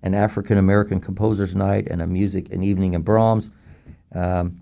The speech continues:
one of my, f-, as a recovering trumpet player, I didn't say that. I was a trumpet player through school. Um, and, uh, there's a, a woman that is from,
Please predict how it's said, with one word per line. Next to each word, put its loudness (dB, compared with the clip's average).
one 4
of 4
my, 2
f-, -8
as 2
a 0
recovering 4
trumpet 4
player, 4
I 6
didn't 2
say 4
that. 2
I 2
was -2
a 2
trumpet 2
player 4
through -4
school. -2
Um, 0
and, 0
uh, 2
there's 6
a, 4
a 2
woman 4
that 0
is 2
from, 0